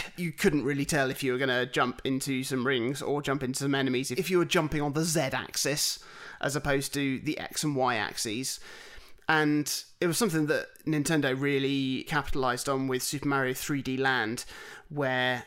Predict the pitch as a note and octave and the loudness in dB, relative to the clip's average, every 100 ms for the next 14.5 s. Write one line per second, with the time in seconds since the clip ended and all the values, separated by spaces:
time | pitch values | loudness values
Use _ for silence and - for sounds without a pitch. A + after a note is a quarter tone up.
0 | - D#3 - F3+ E3+ - C#3 - C#3 C#3 | -8 -6 -2 0 0 -2 -4 0 0 0
1 | - C3+ C3+ C3+ - - C#3+ C#3+ C3 G#2+ | -2 -4 -2 -4 -6 -4 -2 0 0 0
2 | B2 C#3 B2+ C3 - D3+ A2+ A#2 - D3 | -4 -2 -2 -2 -2 0 -2 -4 -2 -2
3 | G#2+ - B2 G#2 B2 C#3+ D3+ C3+ - - | -2 -4 -2 -2 -6 -6 -2 -4 -4 -4
4 | E3+ C3 D#2+ - - - F#3+ E3 C#3+ C#3 | 0 0 -2 -8 -10 -2 0 0 -2 -4
5 | - D3 C3 B2 B2+ F2 A#2 C3+ C3 A#2+ | 0 0 0 0 0 0 -2 -2 -2 -2
6 | - B2+ A#2+ - - - - E3 C#3+ C3+ | -2 -4 -6 -8 -12 -14 -6 -6 -2 -2
7 | B2 C#3 - C#3 B2 A#2+ C3+ B2 A#2+ A#2+ | -2 -4 -4 -4 -4 -4 -2 -2 -2 -4
8 | - - D3 G2+ B2+ C3 G#2+ D3 - C3+ | -8 -6 -2 -2 -2 -4 -8 -8 -4 -4
9 | F#2+ C3 - C3+ B2+ B2 A2+ C3 - C#3 | -4 -8 -6 -6 -2 -2 -4 -8 -12 -6
10 | C3 - C#3+ C3 - - - C#3 C#3 - | -4 -4 -6 -6 -6 -6 -10 -6 -6 -4
11 | A#2+ - - - F3 F3 F3+ F#3 D#3 C#3+ | -8 -10 -8 2 4 4 4 4 4 2
12 | C3 C3 G2+ - C3 C3+ D3 C3+ B2+ B2+ | 0 -2 -2 -2 -2 -2 -4 -2 -2 -2
13 | C3+ C3 B2+ - B2+ - D#3 C3 - B2 | 0 0 -2 -2 -2 -2 -2 -2 -2 -6
14 | - C#3 B2+ B2 | -2 -2 0 0